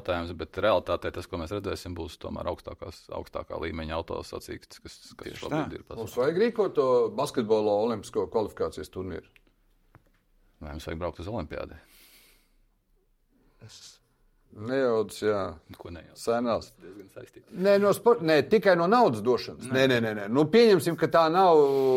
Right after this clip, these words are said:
Speaker 3: nu, mēs, es runāju par gadījumu, kad mēs nerunājam par
Speaker 1: Mhm.
Speaker 3: Krievijas iebrukumu Ukrainā. Vai tērēt miljonus, lai sarīkotu Arēnā Rīga konkrēto kvalifikācijas turnīru otrajā, septītā jūlijā?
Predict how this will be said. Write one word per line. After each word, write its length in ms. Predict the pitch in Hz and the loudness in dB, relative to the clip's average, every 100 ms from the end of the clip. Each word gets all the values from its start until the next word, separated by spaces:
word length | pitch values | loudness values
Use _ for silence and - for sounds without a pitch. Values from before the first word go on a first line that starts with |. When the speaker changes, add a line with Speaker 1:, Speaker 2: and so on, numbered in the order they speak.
| 127 123 123 113 127 147 131 | 4 4 0 -2 -10 -14 -12
Speaker 3:
nu, 200 | 143 156 | 0 4
mēs, 320 | 151 151 147 156 | 6 6 4 2
es 180 | 135 | 0
runāju 380 | - 175 151 123 | 4 4 6 4
par 120 | 139 | 4
gadījumu, 460 | 120 160 156 139 127 | 4 4 4 2 0
kad 100 | 135 | -2
mēs 220 | 131 127 143 | -2 -2 2
nerunājam 760 | 165 151 123 135 127 131 139 123 | 6 6 6 6 6 6 4 2
par 180 | 120 | 0
Speaker 1:
Mhm. 120 | 101 87 | 0 0
Speaker 3:
Krievijas 440 | 147 139 117 - | 4 4 4 2
iebrukumu 500 | 156 123 113 131 190 | 0 0 -2 2 2
Ukrainā. 500 | - 123 85 71 64 _ _ _ _ _ | 4 2 2 -8 -16 _ _ _ _ _
Vai 100 | 113 | 2
tērēt 600 | 113 - 156 190 202 175 127 | 4 6 8 8 6 4 0
miljonus, 720 | 117 120 131 156 190 214 - | 2 4 6 6 4 2 0
lai 140 | 156 123 | 0 0
sarīkotu 720 | - 120 135 156 - 160 143 | 4 4 4 0 -2 2 4
Arēnā 300 | 147 131 104 95 | 4 2 0 -2
Rīga 320 | 117 170 165 | -2 -4 -4
konkrēto 560 | - 135 - 120 95 101 | -4 -4 0 -2 -2 0
kvalifikācijas 720 | 143 135 - 101 92 107 - | 2 2 2 -4 -4 -10 -6
turnīru 380 | 160 170 131 139 | -4 -2 0 0
otrajā, 220 | 135 123 | 0 -2
septītā 460 | 120 127 123 117 107 | -4 -6 -6 -4 -4
jūlijā? 380 | 131 175 127 | 0 0 0